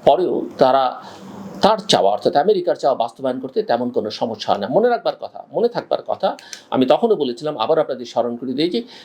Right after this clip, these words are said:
নোয়াম চমস্কি কিন্তু মার্কিন যুক্তরাষ্ট্রের কঠোর সমালোচক। মার্কিন যুক্তরাষ্ট্রের প্রশাসন, রাজনৈতিক ব্যবস্থা, তার নীতি, তার কিন্তু কঠোর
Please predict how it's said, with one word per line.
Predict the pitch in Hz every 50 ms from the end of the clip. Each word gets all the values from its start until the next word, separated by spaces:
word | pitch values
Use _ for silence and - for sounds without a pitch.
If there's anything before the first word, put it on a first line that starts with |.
| - _ - - -
নোয়াম | 135 156 190 202 175 -
চমস্কি | - 151 151 160 156 - - 156
কিন্তু | 151 - 160 151 156 180 180 127
মার্কিন | 120 117 120 139 151 - 180 170 147
যুক্তরাষ্ট্রের | 117 123 120 - 139 127 117 120 - - 147 156 - - - - - - -
কঠোর | - 165 165 - 170
সমালোচক। | - - - 110 90 - - - - - - - - - - - - - - - - -
মার্কিন | 117 117 - - 139 123
যুক্তরাষ্ট্রের | - 135 117 - - 107 - - - 131 -
প্রশাসন, | - 127 - 165 147 - - 147 131
রাজনৈতিক | 113 104 101 - - 117 107 - - 98 95 -
ব্যবস্থা, | - 110 - 175 - - - 151 147 143 139 -
তার | 135 110 104 101
নীতি, | 101 127 160 151 180 165 156
তার | 160 120 - -
কিন্তু | 127 107 101 104 -
কঠোর | - 117 110 120 113